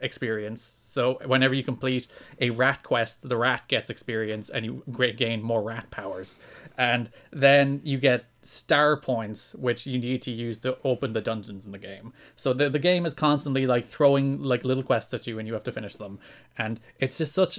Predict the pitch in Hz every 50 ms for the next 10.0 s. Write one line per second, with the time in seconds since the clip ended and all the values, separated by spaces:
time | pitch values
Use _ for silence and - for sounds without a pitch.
0 | - _ _ - 165 151 - - 139 - - 180 156 165 175 160 - - 151 156
1 | 151 143 131 147 180 196 196 - 123 113 101 98 101 - - 135 123 135 151 147
2 | 143 - 139 127 - 190 190 - - - - 170 147 - - 143 139 127 135 127
3 | 123 123 120 120 127 117 120 120 120 113 101 117 113 113 110 107 113 110 110 101
4 | 95 - 110 110 101 98 101 110 - - 117 110 104 - - - - - - -
5 | - 131 120 127 135 131 139 143 131 135 143 131 - 151 127 123 123 123 117 113
6 | 113 113 113 117 113 113 120 117 117 113 113 110 - - - 113 113 113 - -
7 | 113 110 104 - - 120 107 - - 117 113 110 - 110 101 113 110 113 104 110
8 | 101 104 101 - - - - 135 131 139 151 160 165 156 156 147 127 143 143 139
9 | 143 135 131 131 131 131 139 - 120 127 123 123 120 120 120 117 117 117 120 120